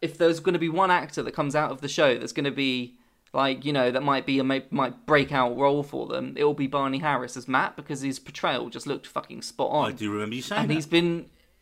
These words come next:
Speaker 1: he's been recast <laughs> for season two, which is fucking awful. I mean, there's no way of, like, tying that in, a, like, in anything positive, because it's not. He's gonna be played by Donnell Finn. Uh, fucking good luck to him, because after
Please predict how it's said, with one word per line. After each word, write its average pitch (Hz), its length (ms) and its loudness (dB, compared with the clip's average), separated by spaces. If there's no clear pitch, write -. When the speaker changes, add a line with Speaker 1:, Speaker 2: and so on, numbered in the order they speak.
Speaker 1:
he's 156 200 -4
been 156 240 2
recast 151 680 0
<laughs> - 280 -10
for 208 100 -6
season 180 460 0
two, 147 260 -4
which 156 240 -2
is 143 140 -6
fucking 127 380 -10
awful. 147 500 -2
I 143 80 0
mean, 151 200 2
there's 143 160 2
no 170 220 8
way 160 240 8
of, 131 140 0
like, 127 340 2
tying 135 400 2
that 123 180 -2
in, 127 80 -2
a, 123 200 -8
like, 117 420 0
in 151 120 -2
anything 143 480 -2
positive, 127 640 -6
because 131 260 -4
it's - 120 -8
not. 123 280 0
He's 143 120 -2
gonna 208 140 4
be 190 100 -6
played 185 280 2
by 147 140 2
Donnell 143 360 -2
Finn. 214 420 -2
Uh, 147 140 2
fucking 151 280 -4
good 151 140 0
luck 151 220 0
to 147 140 -4
him, 185 320 -4
because 143 260 -4
after 143 580 0